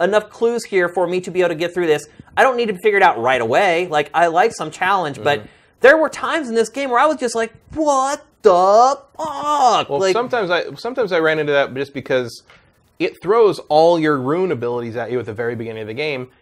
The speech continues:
Speaker 2: It never gives you a chance to sort of, like, ease, you know, like the other dungeon, the other Zeldas, each dungeon gives you a new, basically major traversal or, you know, like, terrain altering ability, whatever.
Speaker 1: Yeah.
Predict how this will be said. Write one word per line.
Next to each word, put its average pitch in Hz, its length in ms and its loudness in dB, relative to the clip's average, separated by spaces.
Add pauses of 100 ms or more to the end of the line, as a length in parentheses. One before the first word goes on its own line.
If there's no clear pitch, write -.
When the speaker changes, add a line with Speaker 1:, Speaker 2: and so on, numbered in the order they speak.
(380)
Speaker 2:
It 131 140 -4
never 160 280 0
gives 156 200 -2
you 165 80 -4
a 143 80 -2
chance 135 300 -10
to 120 60 -18
sort 131 200 -2
of, 117 100 -4
like, 117 240 -6
ease, 131 380 -8
you 147 80 -10
know, 131 80 -4
like 123 80 -8
the 139 140 -6
other 143 260 -2
dungeon, 151 600 -4
the 151 100 -6
other 160 120 -2
Zeldas, 147 520 -2
each 135 160 -10
dungeon 139 340 -8
gives 127 160 -8
you 131 60 -2
a 123 40 -4
new, 120 280 -8
basically 117 400 -8
major 117 500 -8
traversal 117 540 -8
or, 107 400 -10 (200)
you 120 100 -16
know, 104 200 -14 (300)
like, 113 180 -14 (920)
terrain 151 420 -6
altering 123 420 -4
ability, 110 360 -8
whatever. 104 340 -10 (120)
Speaker 1:
Yeah. 101 220 -8